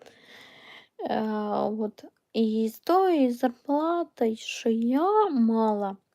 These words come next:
я би могла, в принципі, б собі дозволити працювати три рази на тиждень.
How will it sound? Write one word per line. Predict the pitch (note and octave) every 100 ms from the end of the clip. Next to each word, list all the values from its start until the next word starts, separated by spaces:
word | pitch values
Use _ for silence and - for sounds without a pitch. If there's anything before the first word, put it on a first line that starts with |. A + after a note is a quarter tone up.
| _ _ _ _ _ _ - - - _
я | A#3 A3 C4+ F4+
би | E4+ B3
могла, | A#3+ A#3+ C#4 E4+
в | C#4
принципі, | - D4+ F4 E4+ A3 A3 A#3+ A3+
б | A#3
собі | - A3 A#3+
дозволити | C4+ B3+ A#3+ A#3+ A#3 D4+ E4+ C4 A#3+ -
працювати | A#3 A3+ - A3+ A#3+ C#4 D4+ C4
три | A#3+ - A#3 B3 C#4
рази | B3 A3+ A#3+ A#3+
на | A#3+ A#3+
тиждень. | A#3+ A3+ A3 G#3+ -